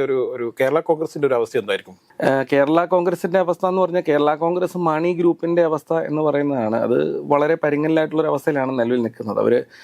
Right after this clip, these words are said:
Speaker 2: കഴിഞ്ഞ അസംബ്ലി തെരഞ്ഞെടുപ്പോടുകൂടി തന്നെ അവരുടെ ഏറ്റവും വലിയ ആസ്ഥാനം എന്നറിയപ്പെട്ടിരുന്ന പാലാ അസംബ്ലിയിൽ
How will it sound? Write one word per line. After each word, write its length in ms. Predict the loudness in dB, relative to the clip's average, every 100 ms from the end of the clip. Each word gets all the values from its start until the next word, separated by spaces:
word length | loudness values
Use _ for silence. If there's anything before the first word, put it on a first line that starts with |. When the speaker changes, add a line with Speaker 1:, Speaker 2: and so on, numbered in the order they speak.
| -20 -20 0
Speaker 2:
കഴിഞ്ഞ 260 | 2 4 2 2
അസംബ്ലി 280 | 0 2 2
തെരഞ്ഞെടുപ്പോടുകൂടി 640 | 4 2 2 2 2 2 0
തന്നെ 180 | 0 0 0
അവരുടെ 300 | 0 2 2 0 -2 -6
ഏറ്റവും 260 | 0 0 2 0
വലിയ 220 | 2 2 0 -8 _ _ _ 0 0
ആസ്ഥാനം 380 | 2 -2 -2 -2
എന്നറിയപ്പെട്ടിരുന്ന 600 | -2 -2 -2 -4 -4 0
പാലാ 280 | 0 2 0 -2 -4
അസംബ്ലിയിൽ 500 | -6 -4 -2 -2 0